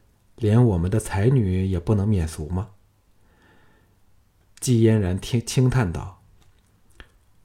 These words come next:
：“说是这么说，但有多少人能办到呢？若可以选择的话，谁会捡丑陋的外表？”这时，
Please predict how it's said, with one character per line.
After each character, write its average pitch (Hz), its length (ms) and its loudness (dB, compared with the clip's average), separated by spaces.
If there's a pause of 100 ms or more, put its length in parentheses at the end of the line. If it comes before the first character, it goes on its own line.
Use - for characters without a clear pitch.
(120)
：“说 147 640 0
是 117 160 -6
这 123 120 -2
么 101 140 -4
说， 120 400 -6 (500)
但 95 320 0 (440)
有 95 180 0
多 147 180 2
少 143 160 2
人 92 160 2
能 104 140 -2
办 127 240 0
到 101 160 -2
呢？ 92 180 -6 (920)
若 131 420 4
可 - 220 -6
以 135 100 0
选 90 380 0
择 90 140 -2
的 110 120 -4
话， 110 440 -6 (560)
谁 - 340 -4
会 147 260 -2
捡 95 540 -2
丑 - 240 -6
陋 98 140 -2
的 139 100 0
外 123 160 0
表？” 90 320 -6 (1300)
这 120 160 4
时， 87 220 -6